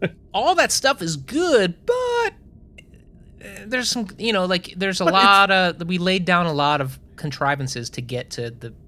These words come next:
Speaker 1: the
Speaker 2: Uh,
Speaker 1: big,
Speaker 2: well,
Speaker 1: the big
Speaker 2: it,
Speaker 1: point.
Speaker 2: it was a whole bunch of of, like, cat and mouse and this, that, the other thing, none of which really held together or made any sense around a central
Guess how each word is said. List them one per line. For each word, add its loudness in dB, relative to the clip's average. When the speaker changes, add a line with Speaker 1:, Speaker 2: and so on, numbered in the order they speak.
Speaker 1:
the -10
Speaker 2:
Uh, -6
Speaker 1:
big, -8
Speaker 2:
well, 4
Speaker 1:
the -4
big 2
Speaker 2:
it, 6
Speaker 1:
point. -8
Speaker 2:
it -2
was 2
a 2
whole 0
bunch 0
of 0
of, 2
like, 2
cat -2
and 0
mouse 4
and -2
this, -2
that, 4
the -6
other 2
thing, -4
none 2
of -2
which 0
really -2
held 0
together 0
or -2
made 0
any -4
sense -2
around 4
a 2
central 0